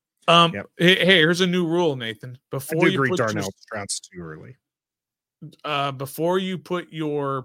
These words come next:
Speaker 1: prediction, your game, your score prediction, you have to hit
Speaker 2: Gotta
Speaker 1: the like button.
Speaker 2: gotta make sure you've liked this video.
Speaker 1: Yeah, you gotta hit that like
Speaker 2: Uh,
Speaker 1: button.
Speaker 2: but go ahead and get in those, uh,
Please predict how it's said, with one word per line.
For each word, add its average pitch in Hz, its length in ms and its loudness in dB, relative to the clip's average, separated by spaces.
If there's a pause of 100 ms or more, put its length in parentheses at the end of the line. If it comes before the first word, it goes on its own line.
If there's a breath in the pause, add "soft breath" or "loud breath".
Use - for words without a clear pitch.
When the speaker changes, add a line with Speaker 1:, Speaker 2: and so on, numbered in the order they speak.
Speaker 1:
prediction, 139 680 -10 (580)
your 131 160 -10
game, 135 460 -6
your 123 160 -12
score 131 360 -8
prediction, 165 640 -10 (220)
you 113 80 -12
have 135 240 -8
to 131 60 -14
hit 113 100 -4
Speaker 2:
Gotta 117 140 -4
Speaker 1:
the 110 40 -16
like 123 240 -8
button. - 280 -16
Speaker 2:
gotta 175 260 8
make 185 180 4
sure 165 200 0
you've 139 180 4
liked 135 320 4
this 117 240 -2
video. 101 480 -4 (220)
Speaker 1:
Yeah, 123 180 -4
you 107 160 -8
gotta 117 180 -8
hit 120 180 -14
that 110 140 -10
like 104 140 -6
Speaker 2:
Uh, 101 140 -4 (600)
Speaker 1:
button. 135 120 -2
Speaker 2:
but 123 260 0
go 165 80 6
ahead 170 160 6
and 151 100 -4
get 160 120 4
in 156 300 0
those, 123 520 2
uh, 117 440 0